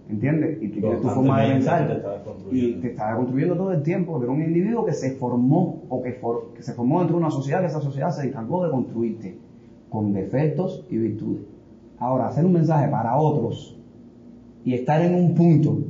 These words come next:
Speaker 1: en el cual tú no discrepes con nadie, está duro. El mundo funciona mal porque quien lo dirige se beneficia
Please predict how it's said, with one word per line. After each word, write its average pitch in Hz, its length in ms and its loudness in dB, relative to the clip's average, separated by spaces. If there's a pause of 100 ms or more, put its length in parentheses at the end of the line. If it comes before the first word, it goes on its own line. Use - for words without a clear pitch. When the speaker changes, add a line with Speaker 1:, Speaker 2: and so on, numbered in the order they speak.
(180)
Speaker 1:
en 123 160 2
el 120 160 0
cual 117 320 -2
tú 170 280 2 (1120)
no 170 520 6
discrepes 151 800 4 (1400)
con 107 220 4
nadie, 156 420 2 (140)
está 90 380 -8
duro. 85 420 -12 (540)
El 170 220 4
mundo 233 320 4
funciona 196 420 2
mal 220 340 -2 (1300)
porque 135 340 0
quien 120 180 2
lo 113 120 0
dirige 135 600 2 (920)
se 98 240 -4
beneficia 101 640 0